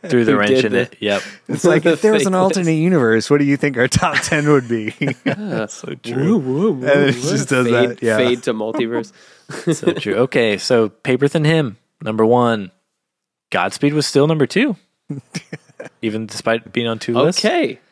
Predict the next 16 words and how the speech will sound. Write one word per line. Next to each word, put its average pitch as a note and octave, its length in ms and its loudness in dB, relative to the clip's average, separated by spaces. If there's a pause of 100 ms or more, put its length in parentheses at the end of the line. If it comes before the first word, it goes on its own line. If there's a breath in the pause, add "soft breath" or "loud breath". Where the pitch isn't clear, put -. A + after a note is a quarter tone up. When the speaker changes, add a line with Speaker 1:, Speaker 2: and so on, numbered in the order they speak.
(140)
Speaker 2:
Wow. D#3 340 -4
Speaker 1:
Um, A#2 360 0
these C3 200 2
next D#3 240 -2
two D#3 120 -2
are B2+ 100 2
tied D#3 680 -2
for B2 140 -4
the A2 80 -8
same G#2+ 240 -6
spot D3 460 0
in A2 280 -6 (580)
numbers, B2+ 520 -2 (260)
uh, G#2 140 0
counts F3+ 420 -4
and B2 420 -2